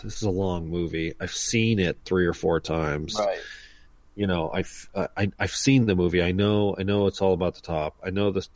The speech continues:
Speaker 1: uh, I, I, I know the top stops. I just know. I know that it's not a dream. I know he gets his kids. You know, yeah, Tom Hardy's kinda early in his career. It's good. Yeah, yeah, yeah, it's good.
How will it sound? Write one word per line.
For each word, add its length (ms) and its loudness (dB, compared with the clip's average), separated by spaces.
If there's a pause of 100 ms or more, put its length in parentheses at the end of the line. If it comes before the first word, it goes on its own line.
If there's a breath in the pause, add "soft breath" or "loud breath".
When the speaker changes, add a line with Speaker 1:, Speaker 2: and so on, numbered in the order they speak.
Speaker 1:
uh, 160 -2
I, 120 -4 (100)
I, 200 -4
I 60 2
know 280 6
the 80 0
top 300 0
stops. 420 -6
I 60 -2
just 260 -8
know. 260 4
I 80 -2
know 300 2
that 180 0
it's 160 -2
not 140 0
a 20 -6
dream. 260 -2
I 60 -6
know 220 0
he 100 2
gets 220 -6
his 100 -12
kids. 460 4 (600 loud breath)
You 140 -2
know, 240 -2
yeah, 380 4
Tom 260 -2
Hardy's 540 2
kinda 240 -2
early 380 2
in 60 -2
his 120 -8
career. 500 2
It's 180 -4
good. 500 2 (440 loud breath)
Yeah, 320 2
yeah, 220 0
yeah, 220 -2
it's 140 -10
good. 240 2